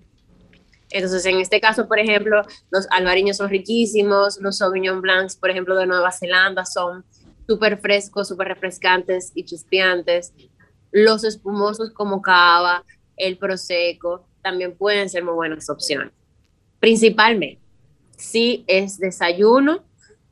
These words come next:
eh, si es un, un tipo brunch, si la comida es quizás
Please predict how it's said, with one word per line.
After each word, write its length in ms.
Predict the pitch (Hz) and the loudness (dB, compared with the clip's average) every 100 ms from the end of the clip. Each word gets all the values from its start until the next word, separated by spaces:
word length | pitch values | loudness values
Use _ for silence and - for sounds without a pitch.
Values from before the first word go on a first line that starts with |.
| _ _ | _ _
eh, 360 | 180 175 175 175 | 0 2 2 0
si 300 | - 190 180 | -4 -2 0
es 420 | 175 175 175 - 214 | 0 -4 -8 -8 -4
un, 240 | 196 165 | -4 -2
un 140 | 214 202 | 0 2
tipo 240 | 214 190 | 2 2
brunch, 600 | 170 190 220 247 254 - _ | 4 4 4 4 0 -8 _
si 800 | - - - 202 196 190 185 180 180 | -18 -16 -6 -2 0 0 2 2 0
la 140 | 180 | -2
comida 520 | - 190 190 196 202 | -2 -4 0 2 2
es 140 | 208 - | 0 -4
quizás 720 | 190 185 - 185 185 180 | -4 -4 0 2 2 0